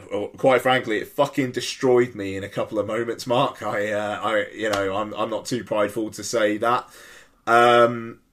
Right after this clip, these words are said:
Channing Tatum co-directing it, his kind of di-, directorial debut, along with his longtime producing partner, Reed Carolin. Um, a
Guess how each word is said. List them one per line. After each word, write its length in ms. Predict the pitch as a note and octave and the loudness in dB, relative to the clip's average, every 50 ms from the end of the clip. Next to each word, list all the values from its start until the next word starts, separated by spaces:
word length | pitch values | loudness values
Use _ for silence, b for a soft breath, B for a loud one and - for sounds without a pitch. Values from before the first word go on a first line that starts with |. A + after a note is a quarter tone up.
| _ _ _ _ _ _ _ _ _ _ _ _ _ _ _ _ _ _ _ _ _ _ _ _ - | _ _ _ _ _ _ _ _ _ _ _ _ _ _ _ _ _ _ _ _ _ _ _ _ -2
Channing 280 | - F#3 D#3+ D#3 C#3+ | 2 4 4 4 4
Tatum 460 | - E3+ D3+ D3 C#3+ C#3+ C#3+ C#3 C3+ | 6 6 6 6 6 4 2 0 -2
co-directing 760 | C3 - C#3+ C3+ C3 C3 C3 B2+ B2+ - - - - B2 B2 | 0 4 4 4 4 6 4 4 4 4 2 -2 -4 -2 0
it, 240 | B2 B2 A#2+ - - | 2 2 2 0 0
his 400 | B2+ A#2+ A#2+ B2 A2+ - - - | 2 4 4 4 2 -2 -6 -4
kind 180 | - B2+ B2 A#2 | -2 -2 0 0
of 220 | A2+ - - _ | -2 -4 -6 _
di-, 240 | - A#2+ A2+ A2+ A2+ - - | 2 4 4 4 2 -2 -4
directorial 640 | - - A#2+ A2 A2+ - - - A#2+ A2+ A2 A2 G#2+ | 0 0 2 2 2 0 -2 -2 -2 0 0 -2 -4
debut, 460 | G2+ - A2+ A2 G#2+ G#2 A#2 A2+ A2 G#2+ | 0 0 0 0 0 -2 -2 -2 -2 -2
along 200 | G#2+ G#2+ G#2 G#2 | -2 -2 -4 -4
with 120 | G#2 G2+ | -6 -6
his 140 | G#2+ G2+ G2+ | -6 -8 -8
longtime 360 | A#2 A2 G#2 F#2+ G#2 G2+ G2 | -8 -10 -6 -6 -6 -6 -6
producing 400 | G2 G#2 F#2+ G2+ G2 F#2 - G2+ | -8 -10 -10 -10 -10 -10 -10 -12
partner, 560 | F#2 G#2+ G#2 G2+ F#2+ G2 G2 F#2+ F#2+ G2 F#2+ F#2+ | -8 -6 -4 -4 -4 -4 -4 -2 -2 -2 -2 -2
Reed 240 | F#2 G2 G2 - | -4 -6 -8 -6
Carolin. 440 | - B2+ B2+ B2+ B2+ C3 C3 B2 B2+ B B B B B B B B B B - | -4 -2 0 0 2 2 0 0 0 B B B B B B B B B B 2
Um, 520 | C3 C#3 C#3 C#3 C#3 C#3 C#3+ C#3 C#3 - _ _ _ _ _ - - - - - - - - - - - - _ _ _ - - | 4 6 6 6 6 4 0 -4 -8 -10 _ _ _ _ _ -20 -20 -20 -20 -20 -20 -20 -20 -20 -20 -20 -20 _ _ _ 2 6
a 880 | C#3 D3+ D3+ D#3 D3+ D3+ D3+ D3+ D3 D3 C#3+ C#3+ C#3+ C#3+ C#3+ C#3+ C#3 | 8 8 10 10 8 8 6 6 4 2 2 2 0 0 -2 -4 -6